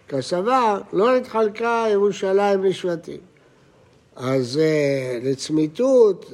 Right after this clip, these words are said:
לקונה, זה מקום שהתחלקה לשבטים, אז, אה, קם הבית.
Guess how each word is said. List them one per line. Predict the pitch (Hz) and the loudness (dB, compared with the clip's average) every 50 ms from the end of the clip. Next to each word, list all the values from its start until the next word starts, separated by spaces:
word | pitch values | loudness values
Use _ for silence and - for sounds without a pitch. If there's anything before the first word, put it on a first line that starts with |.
| 139 | -6
לקונה, | 147 151 147 135 - - 170 175 202 233 254 247 233 220 208 196 185 180 | -4 -4 -4 -2 2 2 2 4 4 4 4 4 4 2 2 0 -2 -4
זה | 175 208 233 247 247 233 220 | -4 -4 -4 -2 -2 -4 -2
מקום | 196 185 165 - 220 233 240 226 | -2 -4 -2 0 0 0 0 0
שהתחלקה | 175 - 196 175 165 - 170 175 175 175 - 226 233 240 | 0 -2 -2 -4 -4 -4 -4 -2 -2 -2 -2 -4 -4 -2
לשבטים, | 226 226 208 180 - - 202 208 202 185 196 262 269 269 262 247 233 214 202 202 - - - - - _ _ _ - | -2 -2 -2 -2 -4 -4 -4 -4 -4 -4 -4 -2 -2 0 2 4 4 4 2 2 -4 -12 -20 -20 -20 _ _ _ -6
אז, | - 196 214 214 202 180 170 | -4 0 2 2 2 0 0
אה, | 196 202 196 196 190 185 180 175 170 170 160 151 151 143 135 - | 2 2 4 6 6 4 4 4 2 0 -2 -4 -6 -10 -12 -6
קם | - 190 190 185 175 | -2 0 0 2 2
הבית. | 165 160 151 151 160 156 143 120 104 | 0 0 0 0 0 0 0 -2 -2